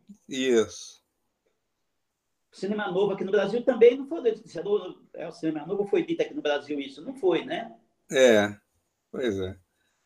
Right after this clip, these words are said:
Speaker 1: E, e lá, lá, a,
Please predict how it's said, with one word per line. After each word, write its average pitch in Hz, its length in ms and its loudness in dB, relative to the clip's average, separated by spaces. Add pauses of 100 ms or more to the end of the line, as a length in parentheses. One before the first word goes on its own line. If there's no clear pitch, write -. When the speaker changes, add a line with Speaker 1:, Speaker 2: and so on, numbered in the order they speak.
(200)
Speaker 1:
E, 156 320 6
e 175 80 10
lá, 185 460 8
lá, 143 1400 6
a, - 40 -20